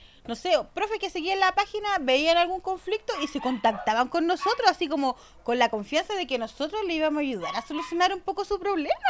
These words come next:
po, weón. Nosotros, los mismos weones que estábamos tomando en el Parque O'Higgins, así como la mansa fe. Yo creo que ni nosotros nos teníamos tanta fe.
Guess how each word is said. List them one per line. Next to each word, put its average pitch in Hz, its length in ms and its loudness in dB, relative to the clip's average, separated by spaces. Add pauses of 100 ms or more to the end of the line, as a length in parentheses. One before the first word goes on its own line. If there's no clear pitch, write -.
po, 359 160 0
weón. 247 200 2 (380)
Nosotros, 269 680 6 (200)
los 247 140 4
mismos 440 320 6
weones 440 260 6
que 381 80 4
estábamos 403 360 8
tomando 403 300 4
en 403 80 4
el 381 80 4
Parque 381 300 6
O'Higgins, 330 500 2
así 233 260 0
como 254 300 2
la 196 160 0
mansa 381 420 8
fe. 440 180 4 (220)
Yo 240 120 2
creo 285 200 6
que 262 100 0
ni 247 120 -2
nosotros 254 360 -4
nos 254 160 -8
teníamos 254 480 -6
tanta 247 300 -6
fe. 185 180 -12